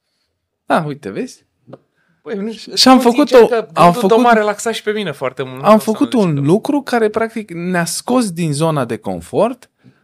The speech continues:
Speaker 1: dar ne-a adus o plăcere personală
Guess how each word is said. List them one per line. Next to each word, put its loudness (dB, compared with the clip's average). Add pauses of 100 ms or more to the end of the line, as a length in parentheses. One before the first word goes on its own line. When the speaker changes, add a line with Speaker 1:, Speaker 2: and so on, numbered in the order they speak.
(180)
Speaker 1:
dar 0
ne-a 0
adus -4
o -2
plăcere -4
personală -2